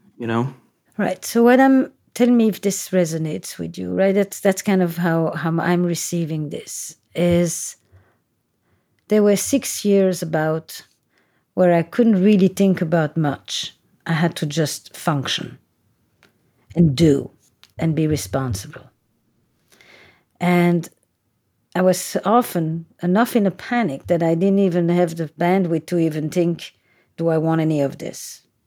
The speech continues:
Speaker 2: I have, I have no choice. And on occasion, I just say, "I can't take one more thing." But they keep coming.
Speaker 1: Mm-hmm.
Speaker 2: What kind of life is this?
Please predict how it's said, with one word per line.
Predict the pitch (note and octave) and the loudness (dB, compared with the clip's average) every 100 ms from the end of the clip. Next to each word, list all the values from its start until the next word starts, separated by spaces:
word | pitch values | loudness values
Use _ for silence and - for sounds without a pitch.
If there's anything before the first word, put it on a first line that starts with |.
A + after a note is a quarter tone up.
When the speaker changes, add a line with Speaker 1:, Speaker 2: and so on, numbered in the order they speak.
| _ _ _ _ _ _ | _ _ _ _ _ _
Speaker 2:
I | - | -6
have, | D3 D3 - | -4 -4 -4
I | |
have | D3+ D3+ | -4 0
no | D#3+ | -2
choice. | - - - - - - _ _ _ _ _ _ _ _ _ | -2 -4 -4 -10 -16 -18 _ _ _ _ _ _ _ _ _
And | F#3 F#3 F#3 - - | -2 0 -2 -4 -2
on | F#3+ | 2
occasion, | G#3+ - G#3+ F#3 F3 | 2 4 4 4 2
I | E3+ | 0
just | D#3+ E3 | 0 -4
say, | - D3+ | -2 -2
"I | D#3+ | -2
can't | - F3 | -2 -2
take | F3 E3+ | -2 -4
one | E3+ D#3+ | -2 -2
more | D#3 D3 | -2 -4
thing." | C#3 - - - _ _ _ _ _ _ _ _ _ - | -6 -8 -8 -12 _ _ _ _ _ _ _ _ _ -2
But | E3 E3 - _ _ _ _ | 0 0 -2 _ _ _ _
they | - D3 | -10 -6
keep | - E3+ | -2 0
coming. | - G3+ G#3+ C3 _ _ _ _ _ - | 2 2 2 -4 _ _ _ _ _ -4
Speaker 1:
Mm-hmm. | C#3 C3 B2+ B2+ - _ _ _ _ _ _ _ _ _ | -4 -2 -4 -6 -20 _ _ _ _ _ _ _ _ _
Speaker 2:
What | E3+ E3 | -12 -8
kind | - F3 | -2 -2
of | D#3 | -2
life | D#3+ D#3 D3+ | -2 -2 -4
is | B2 - | -10 -14
this? | - - - - | -16 -16 -20 -20